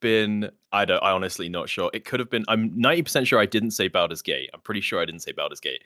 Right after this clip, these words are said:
But I could have said maybe Starfield. Just, just,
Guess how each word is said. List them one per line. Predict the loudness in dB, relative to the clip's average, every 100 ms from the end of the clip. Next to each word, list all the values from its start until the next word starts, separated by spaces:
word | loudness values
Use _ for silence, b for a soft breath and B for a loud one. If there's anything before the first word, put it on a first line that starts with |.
| b _ -6
But |
I | -6
could | 0 2
have | 2
said | 2 0
maybe | 0 0 0 -2 -6
Starfield. | -6 -2 -4 -4 -6 -6 -8 -12
Just, | -8 -8 -12 -18 _ _ _ _ _ _
just, | -8 -8